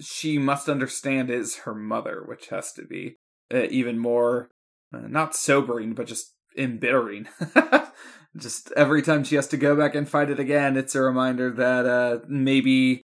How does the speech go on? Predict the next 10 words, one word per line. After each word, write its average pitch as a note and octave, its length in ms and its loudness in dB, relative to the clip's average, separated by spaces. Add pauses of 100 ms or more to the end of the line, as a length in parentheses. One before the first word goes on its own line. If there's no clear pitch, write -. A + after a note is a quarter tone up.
she - 260 -2
made B2 300 2
some C3 260 4
mistake C#3 400 2
as B2+ 100 -2
a A#2+ 80 -2
kid, G#2+ 460 -2
or, A2+ 460 0
you B2 120 -4
know, A#2 220 -6